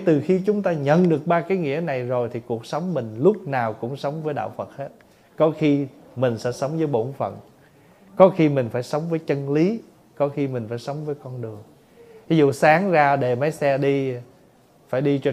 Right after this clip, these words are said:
trúng đường mới tới trúng tiệm chứ. Là, là đạo rồi đó. Rồi bây giờ vô đây là phải làm bổn phận nha. Vô đây phải tỉnh thức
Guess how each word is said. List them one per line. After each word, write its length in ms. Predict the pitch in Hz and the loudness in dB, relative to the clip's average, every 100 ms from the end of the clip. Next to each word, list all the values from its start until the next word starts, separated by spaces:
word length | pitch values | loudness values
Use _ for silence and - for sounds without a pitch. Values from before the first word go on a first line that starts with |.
| 135 | 0
trúng 200 | 160 170 | 0 2
đường 240 | 131 120 | 2 0
mới 80 | 127 | -4
tới 140 | 156 | -4
trúng 260 | 165 175 180 | -2 -2 0
tiệm 300 | 120 110 139 | -2 -2 -6
chứ. 100 | 170 180 - _ _ - | -10 -12 -18 _ _ -18
Là, 120 | 113 113 | -12 -8
là 220 | 110 113 | -6 -2
đạo 320 | 110 104 117 | -2 0 -2
rồi 100 | 110 | -6
đó. 80 | 117 - - - - - - - _ _ - _ _ 127 | -12 -18 -20 -20 -20 -20 -20 -20 _ _ -20 _ _ 0
Rồi 140 | 120 | 2
bây 160 | 135 131 | 2 2
giờ 180 | 123 | 0
vô 220 | 120 131 131 | 2 0 2
đây 240 | 131 131 | 2 2
là 140 | 123 | -2
phải 160 | 113 127 | -2 -2
làm 260 | 135 113 117 | 0 0 -4
bổn 200 | 131 151 | -6 -4
phận 320 | 117 117 127 | -4 -4 -8
nha. 200 | 131 113 101 - _ _ _ _ _ _ _ _ _ _ 131 | -10 -12 -18 -20 _ _ _ _ _ _ _ _ _ _ -2
Vô 180 | 131 | 2
đây 220 | 131 131 127 | 4 4 2
phải 160 | 127 | -2
tỉnh 340 | 123 117 127 147 | -2 -4 -4 -2
thức 160 | 170 | -4